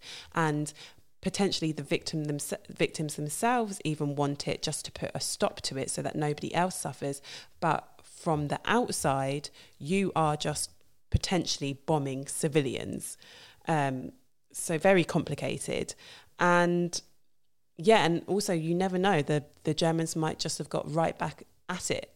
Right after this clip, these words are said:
They drop the bombs, they come up with some other strategy, um, they move people to a different camp, they send other, like, S S forces in or, or, or whoever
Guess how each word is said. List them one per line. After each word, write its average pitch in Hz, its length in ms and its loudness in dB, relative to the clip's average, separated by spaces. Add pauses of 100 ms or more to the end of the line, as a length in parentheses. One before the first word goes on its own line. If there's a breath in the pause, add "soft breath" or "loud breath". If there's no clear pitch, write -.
(120)
They 156 100 -2
drop - 260 -4
the - 80 -4
bombs, 208 600 2 (880)
they 165 120 -4
come 170 220 0
up - 120 -2
with 165 120 0
some - 200 -4
other 175 200 0
strategy, 165 840 -2 (400 loud breath)
um, 147 560 0 (140)
they 156 100 2
move 160 320 0
people 160 300 -4
to 165 140 -2
a 147 40 0
different - 400 -4
camp, 151 480 -4 (360 loud breath)
they 151 140 0
send 151 460 -2 (160)
other, 160 240 0 (340)
like, 156 240 0
S 160 200 -6
S - 180 -4
forces 160 640 -2
in 151 400 2
or, 147 480 0
or, 147 380 0
or 175 180 4
whoever 147 580 2